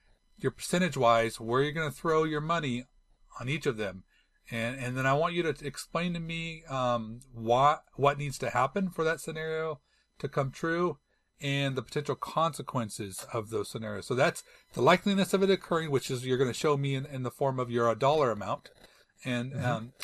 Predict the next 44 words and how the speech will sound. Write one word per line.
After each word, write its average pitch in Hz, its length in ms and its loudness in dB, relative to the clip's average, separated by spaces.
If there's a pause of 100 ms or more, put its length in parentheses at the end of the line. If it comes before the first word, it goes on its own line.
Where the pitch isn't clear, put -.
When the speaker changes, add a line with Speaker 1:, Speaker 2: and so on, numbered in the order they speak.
Speaker 1:
what 143 220 2
needs 156 180 -8
to 147 80 2
happen 143 320 2
and 120 220 -6
then 120 140 -4
the 117 80 -6
potential 120 340 -6
con-, 120 260 -6 (140)
consequences. 107 520 -4
Are 120 60 2
you 127 100 0
ready? 170 140 4
Speaker 2:
And 170 100 4
I've 156 140 2
got 151 160 8
how 143 120 2
much? 208 240 2
A 135 60 0
hundred 165 220 2
million? 208 360 0
Speaker 1:
No, 160 120 0
you 156 180 6
have 165 160 8
one, 180 320 8
you 156 120 2
have 165 120 8
one 196 160 8
million. 160 320 8
Speaker 2:
Oh, - 20 -2
one 151 220 2
million. 117 240 -4
Speaker 1:
Yeah. 113 240 4 (320)
Speaker 2:
So - 200 0
I 131 120 8
Speaker 1:
So 117 100 6
Speaker 2:
tried 131 120 2
to 113 60 -4
squeeze 135 280 -6
a 135 60 -2
little 131 160 -2
bit 113 120 -6
Speaker 1:
<laughs> - 20 -2
Speaker 2:
extra. 190 720 2